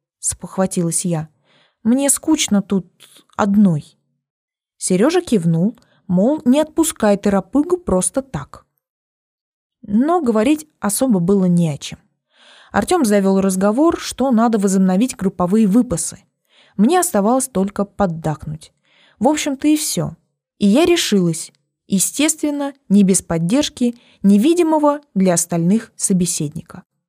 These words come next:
«Расскажи мне о своей девушке, Артём.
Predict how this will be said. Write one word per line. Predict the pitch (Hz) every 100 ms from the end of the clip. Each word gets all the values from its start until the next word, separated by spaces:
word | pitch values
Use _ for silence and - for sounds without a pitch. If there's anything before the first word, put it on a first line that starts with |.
| _ _ _ _ _ _ _ _ _ _ _ -
«Расскажи | 220 262 - 359 403
мне | 277 202
о | - 196
своей | - 226 226
девушке, | 190 196 156 - 175
Артём. | 180 - 170